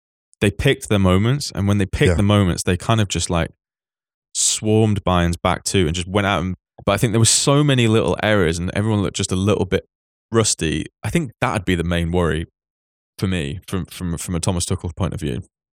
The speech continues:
Speaker 2: Mm.
Speaker 1: 'Cause no one just seemed to be that really, like, that switched on, maybe apart from, like, Leroy Sané.
Speaker 2: The concern for Bayern is that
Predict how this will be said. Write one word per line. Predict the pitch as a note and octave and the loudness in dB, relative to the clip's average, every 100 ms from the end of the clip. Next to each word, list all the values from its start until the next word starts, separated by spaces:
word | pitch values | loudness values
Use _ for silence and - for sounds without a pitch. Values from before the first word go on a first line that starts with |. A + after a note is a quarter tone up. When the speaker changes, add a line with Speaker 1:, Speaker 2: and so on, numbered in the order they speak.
| F#2+ | 2
Speaker 2:
Mm. | F#2+ D#2+ B1 _ - | 4 4 -2 _ -4
Speaker 1:
'Cause | A#2+ | -2
no | A#2+ C3+ | 2 2
one | D#3 D3+ | 2 2
just | B2 | 0
seemed | - A2 | -2 -2
to | G#2+ | -2
be | G2+ | -4
that | F#2+ G2 - | 0 -2 -2
really, | F#2+ F#2 D#2+ - _ _ _ | 0 0 -2 -14 _ _ _
like, | F#2 - | -8 -2
that | F#2+ F#2 | -2 -2
switched | - G#2 - G#2 | -2 -2 -2 -2
on, | G2+ F2 | -2 -2
maybe | F2 F#2+ G2 | -2 -2 -2
apart | F#2 - G2 F#2+ | -4 -2 -4 -4
from, | - F2+ F2 | -6 -12 -8
like, | F2 D#2+ _ _ _ _ _ | -6 -8 _ _ _ _ _
Leroy | F2+ F#2 F#2 | -4 -2 0
Sané. | F#2 E2+ F2+ F#2+ D3 _ _ _ _ _ - - - | -2 -4 -2 -2 -2 _ _ _ _ _ -20 -10 -2
Speaker 2:
The | |
concern | A#2 D3+ - D#3+ G#3 | 2 2 4 2 4
for | G3 | 0
Bayern | B2+ C3+ D3+ B2+ F2 | 2 2 4 2 0
is | - E2+ | -4 -6
that | - D#2 - - - | -4 -6 -6 -12 -14